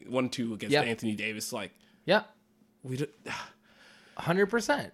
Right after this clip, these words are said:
Speaker 2: Hundred percent. You move on from that to the Greek Freak.
Speaker 1: Yeah.
Speaker 2: And he shuts down the Greek Freak.
Speaker 1: Yeah. 'Cause that wasn't going our way. We were down two oh.
Speaker 2: I was actually
Speaker 1: Or O T or
Speaker 2: very,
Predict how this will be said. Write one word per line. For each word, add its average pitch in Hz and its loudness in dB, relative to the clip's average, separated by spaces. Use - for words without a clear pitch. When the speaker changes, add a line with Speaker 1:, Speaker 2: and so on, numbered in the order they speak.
Speaker 2:
Hundred - 0
percent. 220 2
You 175 6
move 233 6
on 262 8
from 240 -2
that 262 8
to 262 4
the 247 2
Greek 214 4
Freak. 214 2
Speaker 1:
Yeah. 165 6
Speaker 2:
And 190 2
he 233 2
shuts 240 4
down 247 8
the 254 6
Greek 175 4
Freak. 151 4
Speaker 1:
Yeah. 226 8
'Cause 170 6
that 240 12
wasn't 254 12
going 269 12
our 202 10
way. 104 4
We 170 4
were 240 4
down 240 6
two 269 8
oh. 269 6
Speaker 2:
I 165 8
was 208 8
actually 165 6
Speaker 1:
Or 135 8
O 196 10
T - 4
or - 8
Speaker 2:
very, - 8